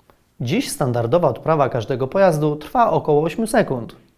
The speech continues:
Szacuje się, że jeśli procedury wydłuży się na przykład tylko dwie minuty, to może powstać korek na dwadzieścia siedem kilometrów, którego rozładowanie w porcie będzie graniczyło z cudem. A dwie minuty to przecież wcale nie jest długo.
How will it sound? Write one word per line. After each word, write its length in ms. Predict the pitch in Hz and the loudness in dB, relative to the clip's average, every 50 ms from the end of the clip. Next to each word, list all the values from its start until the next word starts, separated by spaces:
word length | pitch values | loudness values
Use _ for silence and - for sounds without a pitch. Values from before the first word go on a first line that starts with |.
| _ - - - - _ | _ -20 -20 -20 -20 _
Szacuje 440 | - - - 127 - - 247 262 208 | -16 -8 -8 -6 -2 0 2 2 2
się, 400 | 151 - 156 143 127 127 123 123 | 2 4 2 4 4 2 0 -4
że 160 | 113 107 113 | -2 -2 0
jeśli 240 | 107 123 - - - | 0 0 -2 -2 -4
procedury 520 | - - 127 - - 113 113 143 160 160 123 | -2 -2 -4 -4 -4 -2 -2 0 0 2 0
wydłuży 320 | 120 110 117 120 120 143 | 0 0 -2 -2 -4 -4
się 320 | - - 135 120 117 117 - 123 | -4 -4 -4 -4 -4 -4 -6 -8
na 120 | 123 123 | -10 -10
przykład 300 | 120 - - - 143 147 | -10 -6 -4 -4 -2 -2
tylko 240 | - 127 120 - 131 | -2 -4 -2 -2 -4
dwie 160 | 107 113 120 | -2 -2 -2
minuty, 420 | 123 139 175 226 - - 156 135 - - - - - - _ _ | -2 -2 -2 -2 0 0 0 0 -2 -10 -18 -20 -20 -20 _ _
to 100 | - 127 | -4 0
może 260 | 127 143 160 170 180 | 2 2 4 2 2
powstać 420 | 180 - 160 - - - 170 - - | 2 0 -4 -4 -2 -4 -4 -2 -2
korek 240 | - 135 139 139 | -2 0 0 0
na 100 | 147 156 | 0 0
dwadzieścia 400 | 147 147 165 160 180 180 175 202 | 0 2 2 0 0 0 -2 -4
siedem 220 | 185 - 214 208 202 | -4 -2 -2 -2 0
kilometrów, 640 | 202 247 233 233 233 220 220 - 156 127 - - - - - | 2 2 4 4 4 4 4 2 0 0 0 -4 -16 -20 -16
którego 360 | _ - 143 135 123 127 135 | _ -4 -2 0 2 2 2
rozładowanie 640 | 131 120 120 123 117 120 120 123 160 190 190 151 | 2 2 2 0 0 2 2 2 2 2 2 0
w 60 | - | -2
porcie 340 | - - 156 156 156 - 160 | 0 0 0 0 0 0 -2
będzie 240 | 147 156 160 156 170 | 0 0 2 0 0
graniczyło 480 | 165 180 180 185 196 190 - 233 233 233 | 0 2 0 0 0 0 0 0 0 0
z 60 | 233 | 0
cudem. 340 | - 285 185 131 120 - - - - - _ - - - - - _ | 0 0 0 0 0 -4 -6 -12 -18 -20 _ -20 -20 -20 -20 -18 _
A 120 | - 254 262 | -2 0 2
dwie 180 | 247 247 226 | 4 6 6
minuty 440 | 185 160 147 143 156 151 190 185 170 | 6 6 4 2 2 2 2 2 2
to 200 | 139 120 - 135 | 0 -2 -8 -8
przecież 300 | - - 143 - 151 151 | -6 -6 -6 -6 -6 -6
wcale 300 | - - - 139 139 147 | -4 0 2 2 4 4
nie 80 | 165 185 | 4 2
jest 120 | 208 208 | 2 2
długo. 420 | 226 254 202 135 127 120 - - | 4 4 4 4 2 0 -2 -6